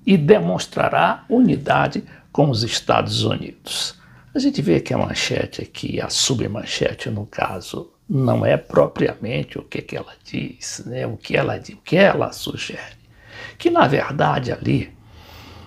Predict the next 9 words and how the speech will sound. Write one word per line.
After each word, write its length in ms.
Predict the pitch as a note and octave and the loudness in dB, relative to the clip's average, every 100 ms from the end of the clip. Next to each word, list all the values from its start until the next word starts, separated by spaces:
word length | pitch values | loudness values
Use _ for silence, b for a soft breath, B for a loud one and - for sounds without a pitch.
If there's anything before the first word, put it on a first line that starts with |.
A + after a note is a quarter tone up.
| B - | B 4
quando 320 | F3+ G#3+ E3+ | 4 6 4
esses 400 | E3 - C#3+ - | 2 2 -2 -2
líderes 720 | B2+ A3 A3 D3+ C#3+ G#2 - D3 | -2 0 2 2 2 -2 -2 0
europeus 720 | A#3 - A#2 - D3 D3 - | 2 2 0 -2 -2 -2 -4
todos 840 | - D#4 C4 C3+ - A#2 - - - - | 0 4 4 2 -2 -8 -8 -8 -10 -2
estão 640 | C#3+ - - - F2 - | 0 0 0 2 0 2
indo 320 | E3 D#4 D#3 B2 | 4 4 4 0
para 420 | - D#2 - - | 2 2 2 -2
Moscou, 800 | - - - - C3 - - | -4 -4 -6 0 2 2 -4